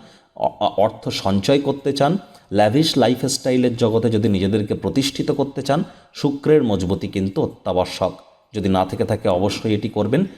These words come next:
ডেইলি পারফিউম ইউজ করুন এবং হোয়াইট, লাইট গ্রিন, লাইট ব্লু এই ধরনের কালার বেশি ইউজ করুন। মহালক্ষ্মীর মন্ত্র জপ করুন, অবশ্যই উপকৃত হবেন। দু হাজার চব্বিশ সাল অত্যন্ত গুরুত্বপূর্ণ একটি বছর।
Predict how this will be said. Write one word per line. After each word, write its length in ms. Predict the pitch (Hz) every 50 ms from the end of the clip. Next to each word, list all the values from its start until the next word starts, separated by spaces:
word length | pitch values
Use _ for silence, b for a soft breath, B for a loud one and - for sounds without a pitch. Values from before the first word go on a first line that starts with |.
| B B B -
ডেইলি 280 | 101 117 113 113 107 110
পারফিউম 460 | 101 95 92 92 - - 147 151 147
ইউজ 240 | 143 143 139 143 -
করুন 300 | - 139 139 156 196 202 b b b b b b _
এবং 280 | 95 101 113 110 95 80 80
হোয়াইট, 380 | 95 107 127 151 160 - 120
লাইট 340 | 101 95 92 101 110 113 113
গ্রিন, 200 | 120 127 131 131
লাইট 280 | 113 95 87 87 98 85
ব্লু 400 | 82 - 98 113 147 156 151 B B B _ -
এই 120 | 110 127
ধরনের 380 | 131 131 135 135 143 143 139 127
কালার 280 | - 104 98 95 95
বেশি 320 | 82 90 90 - - 101 90
ইউজ 260 | 92 117 151 143 -
করুন। 240 | - - 135 151 151
মহালক্ষ্মীর 680 | 117 90 92 98 123 151 151 151 - - 147 139 135
মন্ত্র 360 | 123 120 123 120 120 123 123
জপ 140 | 117 117 110 117 -
করুন, 300 | 131 131 143 170 165 170 B B B B _
অবশ্যই 400 | - 107 117 127 120 - - 120
উপকৃত 460 | 98 - 98 90 - - 92 90 90
হবেন। 340 | 95 90 90 92 90 87 82 82 b b b b b -
দু 160 | 101 101 135 139
হাজার 260 | 151 156 147 165 156 160
চব্বিশ 400 | - 117 101 107 113 131 127 -
সাল 140 | - 143 120
অত্যন্ত 400 | 101 - - - 117 113 110 113
গুরুত্বপূর্ণ 680 | 95 95 90 101 95 - - 104 - 104 95 95 95
একটি 260 | 92 90 - - 95
বছর। 400 | 85 92 90 - - 95 87 87